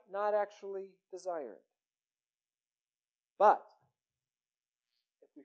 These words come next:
fast and pray, if our hearts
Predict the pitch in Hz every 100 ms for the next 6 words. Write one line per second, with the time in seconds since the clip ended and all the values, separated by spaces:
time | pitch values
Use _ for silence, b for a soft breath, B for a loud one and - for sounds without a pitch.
0 | - 185 180 175 _ _ _ 151 - 151
1 | 101 - _ _ _ _ _ _ _ _
2 | _ _ _ - 180 170 220 233 240 -
3 | -